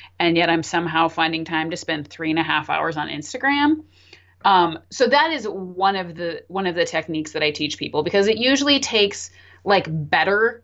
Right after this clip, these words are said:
or happier actually usually takes much less time than we think. And we usually have a lot more time, um, in our days and in our schedules than we realize, because sadly, a lot of us are wasting it um,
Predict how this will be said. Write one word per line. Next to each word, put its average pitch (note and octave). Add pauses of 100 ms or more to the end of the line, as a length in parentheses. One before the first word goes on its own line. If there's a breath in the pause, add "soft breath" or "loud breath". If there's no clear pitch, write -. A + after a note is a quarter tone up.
(140)
or E3
happier G#3
actually F3
usually E3+
takes E3
much F3
less E3+
time E3
than D#3
we D3
think. C#4 (300 loud breath)
And F#3+
we G3
usually G#3
have E3+ (100)
a F3+
lot F3
more E3+
time, D#3
um, D3
in E3
our D#3+
days D#3
and E3
in D#3+
our D#3
schedules D3+ (300)
than D#3+
we D#3
realize, G#3
because E3+ (300 soft breath)
sadly, A3+
a F3+
lot E3+
of E3
us D#3
are D3+ (420)
wasting F#4+
it F#3 (480 loud breath)
um, D#3+